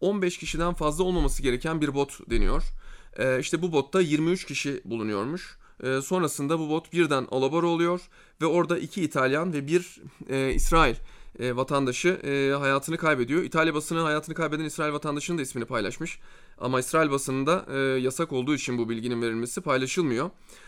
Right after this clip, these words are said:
E, ve, e, İtalyan makamları dahası burada hayatını kaybeden,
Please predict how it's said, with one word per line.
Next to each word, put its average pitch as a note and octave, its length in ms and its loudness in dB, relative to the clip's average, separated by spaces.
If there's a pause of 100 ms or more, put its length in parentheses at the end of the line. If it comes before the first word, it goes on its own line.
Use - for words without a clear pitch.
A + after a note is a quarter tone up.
(120)
E, C3+ 220 2
ve, G3+ 280 4
e, D3 280 -4
İtalyan D#3 500 2
makamları D#3+ 720 -2
dahası C3+ 440 -2 (920)
burada C#3+ 380 -2
hayatını C#3+ 380 0
kaybeden, E3 480 2